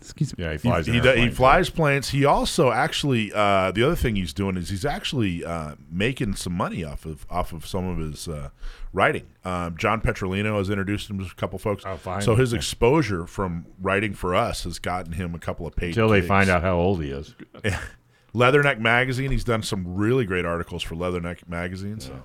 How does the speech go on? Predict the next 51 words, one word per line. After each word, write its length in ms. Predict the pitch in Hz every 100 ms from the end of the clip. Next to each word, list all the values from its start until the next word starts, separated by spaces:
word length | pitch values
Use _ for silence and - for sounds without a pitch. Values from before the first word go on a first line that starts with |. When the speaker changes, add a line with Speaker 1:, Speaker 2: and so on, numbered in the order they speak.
| -
Speaker 2:
Yeah. 60 | 90
Speaker 3:
yeah, 80 | -
he's 80 | -
a 20 |
good 140 | 107 92
dude. 180 | 90 76 -
Speaker 2:
Yeah, 160 | 71 71
yeah, 200 | 80 76
he's 140 | 76
really 160 | 78 73 - - - _
Speaker 3:
So, 220 | - 156
Jim, 380 | 117 147 170 107
anything 320 | 131 147 180 180
else? 300 | 190 233 -
What, 140 | 180
what, 120 | 170
what 120 | 175
else 160 | 185 -
would 100 | 127
you 60 | 127
like 240 | 127 120
people 340 | - 127 117
to, 260 | 101 92 92
any, 220 | 127 160
any 160 | 127 165
other 140 | 156
message 400 | 123 127 127 110
you 40 | 107
wanna 120 | 101
get 140 | 98 98
out 180 | 98 -
to 80 |
the 200 | 85 82 76 _ _ _ _ _ _ _ _ _
legions 680 | - 95 147 202 156 151 110
of 120 | 110 -
people 300 | 127 117 104
listening 360 | 110 - 90
to 160 | - 78
us 120 | -
today? 140 | -
Speaker 2:
Yeah, 60 | 101
or 120 | 92
anything 380 | 113 127 127 123
you 120 | 113
need 240 | 107 107 87
them 260 | 101 107
to 100 | 95
do 180 | 87 92
to 80 | 85
help 260 | 87 85 92
you. 260 | 92 65